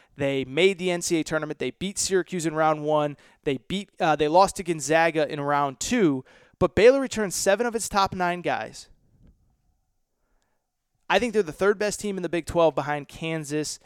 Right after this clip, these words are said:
and Texas Tech. And I know, like, Scott Drew gets criticized, but he's actually been pretty good as a coach. I mean, look, this is a guy that has made, uh, two Elite Eights. He's made four Sweet Sixteens.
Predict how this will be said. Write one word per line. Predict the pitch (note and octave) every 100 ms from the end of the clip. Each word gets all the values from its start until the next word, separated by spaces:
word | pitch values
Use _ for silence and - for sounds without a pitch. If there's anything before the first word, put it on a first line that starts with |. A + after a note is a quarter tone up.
| _ _ _ -
and | D3+ C#3+
Texas | E3 D#3 - -
Tech. | - G3 F3+ - - _ _ _ _ -
And | G#3 G#3
I | G#3+
know, | C#4
like, | G4 G#4
Scott | - - B3+ -
Drew | F3+ A#3+
gets | G3+ E3
criticized, | - D#3+ G3 B3+ B3+ C#4 D4 - _ _ _ _
but | C#4
he's | E4
actually | G4+ - D5 A#4+
been | A#3+
pretty | - - G4+ A#4
good | F#3+ A#3+ E4
as | G3+
a |
coach. | F3 G3+ F#4 F4+ -
I |
mean, | F3 A3 G3
look, | B3 -
this | C4+ C4
is |
a | E4+
guy | G3+ G3 G#3+
that | G3+
has | E3+ F3
made, | D3+ D3+ G#3+ G3 E3 D#3 - _ _ _
uh, | F3 E3 D#3 C#3+ _ _
two | - B3+ D#4
Elite | C4+ A#3
Eights. | E3+ C#3+ C#3+ - -
He's | F3 F3+
made | F#3+ F3
four | - A3+ B3+
Sweet | B3+ G#3 G#3+
Sixteens. | - F#3 - - A#3 F3+ C#3+